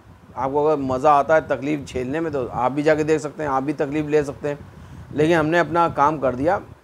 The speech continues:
इस फिल्म में ये कहानी है, इस तरह के किरदार निभाए गए हैं। जॉन को एक्शन के हीरो के तौर पर जाना जाता है और ये बात सही है कि जॉन जो है वो एक अच्छे एक्शन हीरो हैं।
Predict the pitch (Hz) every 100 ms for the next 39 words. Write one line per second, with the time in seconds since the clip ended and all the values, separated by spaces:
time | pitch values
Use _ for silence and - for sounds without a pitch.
0 | _ 135 123 147 151 147 135 143 120 110
1 | 117 139 165 - - - - - 147 139
2 | 151 147 127 127 120 127 143 139 143 147
3 | 151 165 - - - - - - - -
4 | - - - - - - 139 123 160 175
5 | 208 180 - - - - - - - 170
6 | 156 - 196 156 160 - 196 190 180 160
7 | 175 175 160 165 165 165 143 139 160 139
8 | 170 175 151 156 156 156 - 139 185 185
9 | 185 139 139 160 175 156 165 165 175 170
10 | 143 139 - 196 143 143 - 180 151 156
11 | 175 151 185 147